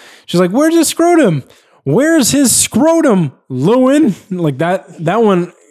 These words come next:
kills me every time. I love that. I love the writing. I love the delivery. The moment leading up to it, I mean, the scenes leading up to it is just incredible. And then after he goes back and he's with his sister and his nephew,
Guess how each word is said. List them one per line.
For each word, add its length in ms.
kills 200
me 120
every 180
time. 340
I 160
love 300
that. 160
I 60
love 240
the 80
writing. 220
I 40
love 180
the 100
delivery. 640
The 200
moment 340
leading 240
up 120
to 160
it, 60
I 60
mean, 80
the 80
scenes 280
leading 240
up 120
to 80
it 60
is 120
just 160
incredible. 580
And 180
then 440
after 340
he 140
goes 260
back 400
and 240
he's 280
with 140
his 180
sister 580
and 360
his 480
nephew, 640